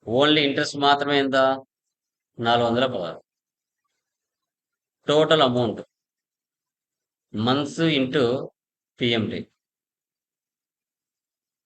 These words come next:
ఫిఫ్టీ ఫైవ్ థౌజండ్ త్రీ హండ్రెడ్ సెవెంటీ త్రీ. తర్వాత టోటల్ ఇంట్రెస్ట్, టోటల్ మంత్స్ ప్లస్, యాక్చువల్‌గా మైనస్ చేయాలి, ప్లస్ చేస్తే ఇక్కడ తీసుకుంటుంది.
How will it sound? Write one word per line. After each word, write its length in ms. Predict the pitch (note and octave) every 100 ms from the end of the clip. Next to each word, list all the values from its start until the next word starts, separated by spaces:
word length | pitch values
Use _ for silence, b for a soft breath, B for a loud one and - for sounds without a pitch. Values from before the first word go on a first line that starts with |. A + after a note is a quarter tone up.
| _ _ _ _ _ _ _ _ _ _ _ _ _ _ _ _ _ _ _ _ _ -
ఫిఫ్టీ 260 | A#2+ C3+
ఫైవ్ 180 | C3 C3
థౌజండ్ 340 | B2 A#2+ D3 D#3+
త్రీ 160 | A#2+ A#2+
హండ్రెడ్ 280 | A#2+ C#3+
సెవెంటీ 300 | - A2+ G#2+
త్రీ. 140 | G#2 F#2 - _ _ _ _ _ _ _ _ _ _ _ _ _ _ _ _ _ _ _ -
తర్వాత 260 | B2 B2 A2 A2
టోటల్ 320 | C3+ C#3+ D3
ఇంట్రెస్ట్, 420 | B2+ B2+ B2 - B2+ _ _ _ _ _ _ _ _ _ _ -
టోటల్ 320 | B2+ C3 D3
మంత్స్ 300 | C#3 D3 D3+ -
ప్లస్, 280 | B2 A#2 A#2
యాక్చువల్‌గా 380 | A#2 C3 C#3+ C3+
మైనస్ 340 | B2 D3 D3
చేయాలి, 220 | C3 D3+
ప్లస్ 260 | E3 C3 C3
చేస్తే 300 | D3 C#3 F#3 D#3+
ఇక్కడ 220 | B2 A2 B2 F3+ _ _ _ _ -
తీసుకుంటుంది. 560 | C#3 B2 - F2 E2